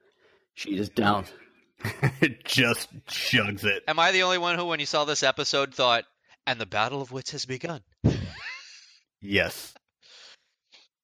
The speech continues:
Speaker 1: Just downs the glass of wine. She's like, "Yeah, whatever. Okay, I'm, I'm done for. Might as well enjoy my wine."
Speaker 3: And then explains why she's so glad that it will not be painful.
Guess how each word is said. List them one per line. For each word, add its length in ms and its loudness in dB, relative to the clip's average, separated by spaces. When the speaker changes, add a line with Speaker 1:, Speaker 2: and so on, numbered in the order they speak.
Speaker 1:
Just 200 2
downs 340 4
the 80 2
glass 240 4
of 80 2
wine. 340 4
She's 280 0
like, 320 2
"Yeah, 140 4
whatever. 360 4
Okay, 360 2
I'm, 220 2
I'm 180 4
done 180 4
for. 280 2
Might 120 4
as 80 2
well 100 4
enjoy 220 4
my 100 4
wine." 320 2
Speaker 3:
And 120 -4
then 100 4
explains 420 0
why 120 4
she's 240 -2
so 300 2
glad 500 2
that 140 0
it 100 -4
will 140 -6
not 240 -4
be 100 -10
painful. 440 -12